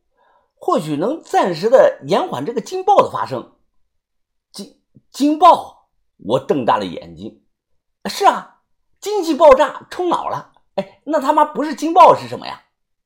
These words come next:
小道士拍了拍我，认真的讲道：“十六定经是我们道家的引导术，它在根源上啊，不匹配这个练精化气功。我看啊，要想除掉隐患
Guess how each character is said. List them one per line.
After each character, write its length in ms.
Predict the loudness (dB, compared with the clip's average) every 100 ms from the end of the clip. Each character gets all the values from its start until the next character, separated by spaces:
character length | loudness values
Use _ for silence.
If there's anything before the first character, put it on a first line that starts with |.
| _ _ _ _ _
小 420 | -20 0 4 6 8
道 180 | 6
士 140 | 4 0
拍 340 | -8 -6 -2
了 60 | -2
拍 160 | -4
我， 200 | -6 -6 -18 -8
认 260 | -4 -4
真 160 | -4 -6
的 100 | -6
讲 200 | -10 -10
道 340 | -10 -10 _ _ _ _ _ _ _ _ _ _
：“十 200 | -10 -6
六 160 | -4 -2
定 200 | -2 -2
经 240 | -4 -8
是 140 | -8 -6
我 80 | -6
们 160 | -6
道 200 | -2 -2
家 140 | -2 -4
的 80 | -6
引 180 | -6
导 140 | -6 -6
术， 400 | -8 -10 -12 _ _ _
它 220 | -12 -4 -2
在 160 | -2
根 320 | -4 -8 -6
源 240 | -4 -6 -4
上 140 | -6
啊， 300 | -6 -10 _ _ _ _ _ _ _ _
不 200 | -2 -2
匹 320 | -2 -12 -12
配 180 | -8 -6
这 100 | -4
个 120 | -2
练 240 | 0 0 -2
精 200 | -8 -6
化 140 | -6
气 180 | -6 -10
功。 300 | -10 -12 _ _ _ _ -20 _ _ _ _ _ _ _
我 160 | -10 -8
看 320 | -4 -4 -4
啊， 280 | -10 -20 _ _ _ _ _ _ -6
要 200 | 2 2
想 360 | 2 0 -4
除 200 | -8 -4
掉 160 | 2 2
隐 120 | 2
患 360 | 0 0 0